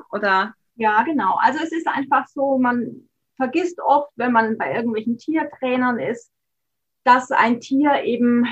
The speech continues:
Speaker 2: dass, sagen wir mal, du bist jetzt bei einem tollen Pferdetrainer, der vielleicht Natural Horsemanship lehrt und er macht das super, aber oft wird vergessen, dass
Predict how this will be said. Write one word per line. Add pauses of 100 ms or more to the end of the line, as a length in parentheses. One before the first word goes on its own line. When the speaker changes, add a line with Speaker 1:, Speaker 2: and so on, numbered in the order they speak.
(180)
Speaker 2:
dass, (180)
sagen
wir
mal,
du
bist
jetzt
bei
einem
tollen
Pferdetrainer,
der
vielleicht
Natural
Horsemanship
lehrt
und
er
macht
das
super,
aber
oft
wird
vergessen,
dass